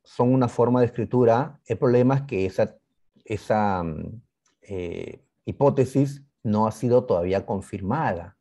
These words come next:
porque los quipus aún no han podido ser descifrados en el dos mil veintidós, aún no. Así que si contienen escritura, no sabemos qué dicen.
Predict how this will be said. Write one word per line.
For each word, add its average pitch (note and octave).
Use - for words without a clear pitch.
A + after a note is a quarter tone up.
porque G#2+
los F2+
quipus C#3
aún B2
no A#2
han A#2+
podido A2
ser G#2
descifrados A2+
en A2+
el G2
dos F#2
mil G#2+
veintidós, G#2+
aún F2+
no. C3+
Así C3+
que C#3
si -
contienen B2+
escritura, D#3
no A#2
sabemos D#3
qué D#3
dicen. C3